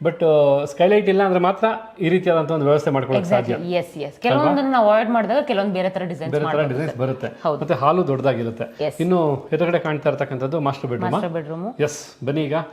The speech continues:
Speaker 1: ಮಾಸ್ಟರ್ ಬೆಡ್‌ರೂಮ್ ನೋಡೋಣ. ಹಾಗೆ ಇಲ್ಲಿರ್ತಕ್ಕಂಥದ್ದು
Speaker 2: ಸ್ಟಡಿ ರೂಮ್.
Speaker 1: ಸ್ಟಡಿ ರೂಮ್ ಇದೆ.
Speaker 2: ಹ್ಮ್, ಹ್ಮ್.
Speaker 1: ಅದೆಲ್ಲದಕ್ಕಿಂತ ಹೆಚ್ಚಾಗಿ ಒಂದು ಡಾಟರ್ ಬೆಡ್‌ರೂಮ್ ಇದೆ.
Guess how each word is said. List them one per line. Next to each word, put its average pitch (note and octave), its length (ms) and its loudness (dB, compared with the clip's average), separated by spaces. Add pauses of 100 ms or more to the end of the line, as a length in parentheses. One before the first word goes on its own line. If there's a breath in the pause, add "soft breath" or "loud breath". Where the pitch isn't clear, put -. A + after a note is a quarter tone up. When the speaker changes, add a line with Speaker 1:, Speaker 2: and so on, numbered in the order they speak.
(280 loud breath)
Speaker 1:
ಮಾಸ್ಟರ್ D3+ 280 -2
ಬೆಡ್‌ರೂಮ್ C#3+ 300 -2
ನೋಡೋಣ. C3 220 -2 (440 loud breath)
ಹಾಗೆ E3 560 -2
ಇಲ್ಲಿರ್ತಕ್ಕಂಥದ್ದು D#3 600 -6
Speaker 2:
ಸ್ಟಡಿ A3 220 0
ರೂಮ್. D3 180 -6 (100)
Speaker 1:
ಸ್ಟಡಿ D3 240 -2
ರೂಮ್ D3 220 -2
ಇದೆ. B2 140 0
Speaker 2:
ಹ್ಮ್, F#3+ 200 -6
ಹ್ಮ್. D#3+ 240 -10
Speaker 1:
ಅದೆಲ್ಲದಕ್ಕಿಂತ D#3 580 -2
ಹೆಚ್ಚಾಗಿ D#3 680 -4
ಒಂದು B2 440 -4
ಡಾಟರ್ D3 320 4
ಬೆಡ್‌ರೂಮ್ C#3 340 0
ಇದೆ. A#2+ 280 -4